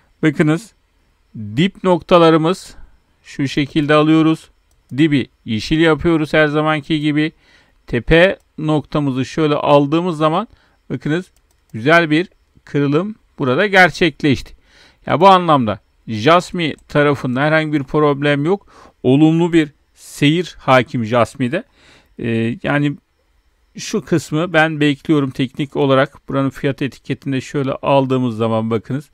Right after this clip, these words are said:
ortalama bu bantlar bizim için teknik hedeftir. Ki burayı test ettiğimiz zaman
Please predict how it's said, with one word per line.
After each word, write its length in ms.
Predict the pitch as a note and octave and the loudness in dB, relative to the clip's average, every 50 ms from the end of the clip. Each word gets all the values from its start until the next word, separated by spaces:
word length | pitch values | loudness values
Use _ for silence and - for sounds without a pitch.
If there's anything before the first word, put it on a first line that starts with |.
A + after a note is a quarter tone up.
| _ _ _ _ _ _ _ - | _ _ _ _ _ _ _ -6
ortalama 600 | - C#3 D3+ D#3+ C#3 - E3 D3+ C3 A2 A2 E3+ - _ _ _ _ _ _ _ _ _ _ _ _ _ _ - | -2 -2 -2 -2 -2 -2 -2 -2 -2 -2 -4 -10 -14 _ _ _ _ _ _ _ _ _ _ _ _ _ _ -6
bu 160 | F3 G#3 E3 | -4 0 2
bantlar 440 | D#3+ D3+ C#3+ B2+ - - F3 E3+ C#3+ | 4 4 4 2 -2 -4 -6 -4 -4
bizim 200 | C#3+ C3+ C#3+ C#3+ | -4 -4 -4 -6
için 200 | C#3 - - D3+ | -6 -8 -12 -14
teknik 420 | - - C#3 C3 - - C#3+ - | -8 -8 -10 -8 -10 -14 -8 -4
hedeftir. 460 | - C3+ B2 C#3 C#3+ C#3 - - - - _ _ _ _ _ | -4 -2 -2 -2 -4 -4 -6 -10 -10 -10 _ _ _ _ _
Ki 160 | - D3 C#3+ | -10 -4 -2
burayı 280 | E3 E3+ F3+ E3+ E3 | 0 0 2 0 0
test 320 | - - E3 D#3 D3 - - | 0 -2 -2 -2 -2 -2 -4
ettiğimiz 560 | E3 C#3+ _ _ - E3+ E3 F3 F#3 E3 C#3+ | -4 -4 _ _ -4 -2 -2 -2 -4 -6 -4
zaman 360 | C#3+ E3 D3+ C#3+ B2+ B2 C3 | -2 -2 0 0 0 -2 -2